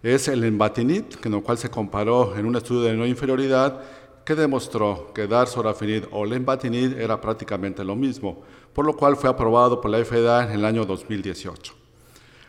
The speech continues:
Al mismo tiempo, se incorporaron otros nuevos medicamentos, como es regorafenib, cabozantinib, ramucirumab, nivolumab y pembrolizumab. Estos han demostrado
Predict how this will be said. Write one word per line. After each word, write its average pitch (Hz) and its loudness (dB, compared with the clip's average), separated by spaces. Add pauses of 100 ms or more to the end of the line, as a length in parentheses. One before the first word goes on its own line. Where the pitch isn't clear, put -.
Al 117 0
mismo 180 0
tiempo, 113 0
se - -8
incorporaron 117 2 (120)
otros 120 -2
nuevos 117 2
medicamentos, 98 -6
como 104 -4
es 123 -2 (100)
regorafenib, 107 -4 (320)
cabozantinib, 104 -4 (420)
ramucirumab, 117 -4 (720)
nivolumab 123 4 (160)
y 120 -4
pembrolizumab. 104 -2 (500)
Estos 151 -2
han 131 2
demostrado 110 -2